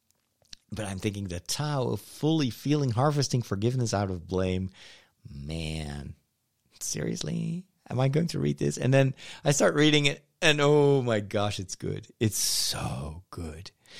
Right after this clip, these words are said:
So Pete Walker describes, um, the impact of trauma in life, uh, especially, especially trauma, uh, that you've experienced, uh, when you were young, and how that impacts people's behavior, uh,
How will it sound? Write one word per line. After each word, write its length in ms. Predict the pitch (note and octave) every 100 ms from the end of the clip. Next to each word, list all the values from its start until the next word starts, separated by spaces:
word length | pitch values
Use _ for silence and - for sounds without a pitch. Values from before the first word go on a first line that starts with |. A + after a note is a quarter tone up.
| -
So 120 | -
Pete 220 | A2 D#3+ C3+
Walker 360 | C3+ D3+ D3+
describes, 720 | A#2 - - A#2+ A#2+ A#2 - - - - - _ -
um, 720 | A#2+ A2 G#2+ G#2 F#2+ G2+ A2 _ _ - -
the 200 | D3 G3
impact 440 | F3+ D3+ B2+ A#2
of 200 | - A2+
trauma 400 | - A2+ F#2 G2 -
in 160 | A#2 F#2
life, 340 | - - - -
uh, 200 | A2+ A2+ - -
especially, 480 | - F#2+ - - -
especially 480 | - G#2+ - A2 G#2
trauma, 520 | - G2+ G#2 G#2 G#2+ - _ _ -
uh, 100 | G#2+
that 200 | G#2 G2+
you've 200 | G#2+ G2
experienced, 760 | G#2 - F#2+ F#2 G2 G#2+ - - -
uh, 120 | F#2+
when 200 | G2+ G#2+
you 100 | G#2+
were 120 | B2
young, 380 | C3 G#3 G2+ E2+ _ _ - - - -
and 260 | C3 C#3 - -
how 520 | - A#2+ A2+ A#2+ - -
that 180 | A#2 A#2+
impacts 640 | D3+ D#3 A#2 G#2+ - - - - - _ - -
people's 260 | A#2 A#2+ A2
behavior, 680 | C#3+ A#3+ B3+ B2+ F#2 E2+ - _ _ _
uh, 280 | A#2+ A#2+ -